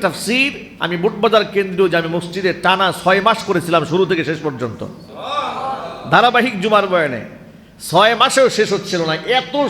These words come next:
সুন্দর ঘটনা আর এত শিক্ষণীয় কাহিনী এর মধ্যে আছে। আমি ঘটনার মাঝখান থেকে খণ্ডিত একটা অংশ আপনাদের সামনে উপস্থাপন করেছি। এই কথা বোঝাবার জন্য আল্লাহ পাক নবী ইউসুফ আলাইহিস সালাতু ওয়াস সালামকে কত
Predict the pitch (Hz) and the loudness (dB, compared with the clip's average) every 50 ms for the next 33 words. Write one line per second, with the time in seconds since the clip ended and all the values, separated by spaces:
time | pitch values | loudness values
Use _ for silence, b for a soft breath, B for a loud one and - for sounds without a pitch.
0 | - - 202 220 214 220 226 262 269 262 240 208 214 240 226 254 254 247 240 240 | -2 -2 -4 -4 -4 0 2 4 4 6 4 2 0 0 0 2 2 2 2 2
1 | 220 - 220 240 - - 294 359 370 - - - - - - - - 247 247 240 | 0 0 -2 -2 -2 0 0 2 2 0 -2 -6 -8 -8 -8 -2 0 0 0 0
2 | 233 220 - - 180 180 202 202 180 160 131 - - - - - - - 165 175 | -2 -2 0 0 0 0 0 -2 -2 -4 -6 -8 -10 -16 -18 -20 -8 -2 0 0
3 | 170 151 151 139 123 135 123 120 117 - - 110 104 - - - B B B B | 2 0 -2 -4 -2 -2 -2 -2 -4 -6 -10 -12 -12 -12 -16 -18 B B B B
4 | B B B B - 143 185 220 220 202 202 202 202 - - - - - - - | B B B B -2 -2 0 0 0 -2 -2 -2 -6 -12 -18 -20 -20 -20 -18 -18
5 | - - - 165 185 208 202 208 202 190 196 240 247 - - - 247 262 240 208 | -14 -2 0 2 4 4 4 4 4 4 2 0 0 -2 -2 -2 -2 -2 0 -4
6 | 247 226 240 240 - - - - - 208 254 285 285 285 269 285 277 254 254 233 | 0 2 2 2 2 0 -14 -6 4 4 4 4 4 0 -2 0 2 4 4 4
7 | 214 - - 208 214 240 262 254 - 233 220 - 226 208 196 - 196 196 196 190 | 2 0 0 2 2 2 2 0 0 0 0 0 0 -2 -2 -2 -4 -2 -2 -2
8 | 170 175 165 - - 180 196 190 196 190 170 170 160 151 - - 160 170 170 170 | -2 -4 -8 -2 2 2 2 2 0 -4 -2 0 0 0 0 -2 -6 -6 -4 -6
9 | 180 175 - 185 170 202 160 139 151 175 269 294 294 240 185 156 170 156 156 165 | -6 -2 -2 0 0 0 0 2 4 4 6 6 6 2 2 -2 -4 -4 -4 -6
10 | 185 214 - B B B B B B B B - - 165 180 185 170 175 180 170 | -6 -8 -8 B B B B B B B B -2 0 2 2 2 4 4 2 2
11 | - 160 170 180 165 165 175 233 240 - 226 190 190 175 175 180 165 165 165 175 | 2 -2 -6 -6 -4 -4 -4 -4 -4 -4 0 2 4 4 4 4 2 -2 -2 -4
12 | - 160 160 160 160 165 147 - 147 151 147 143 135 139 - - - 185 175 170 | -2 0 0 0 -2 -2 -8 -4 -4 -4 -4 -4 -8 -12 -14 -12 -4 -4 -2 -2
13 | 175 160 | -2 -4